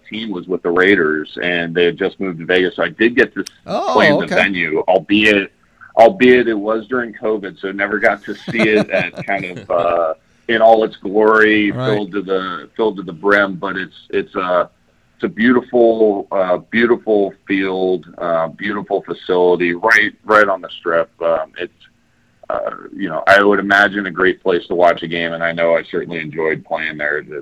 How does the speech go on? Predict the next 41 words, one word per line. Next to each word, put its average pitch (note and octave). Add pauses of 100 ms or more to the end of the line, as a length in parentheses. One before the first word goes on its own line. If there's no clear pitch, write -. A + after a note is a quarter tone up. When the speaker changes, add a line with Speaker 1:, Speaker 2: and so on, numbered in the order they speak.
(120)
Speaker 1:
I'm D2+
sure F2+
the, D#2 (640)
the, F#2 (120)
the E2+
guys E2+
will E2
have, E2
uh, E2 (120)
fun E2+
out E2
there, E2 (120)
and, D2+
you G2
know, F2+
I, F2
I, F2 (300)
I F#2
think G#2
the F2
Shamrock E2
Series D#2+
is D#2 (100)
such D#2+
a E2+
great D#2
thing, D#2+
getting D#2+
to D#2+
play E2
all D#2+
over D#2+
and, D2
and D#2
some F2
of E2
these D2+
really F2
neat D#2+
venues D#2+
and, D2+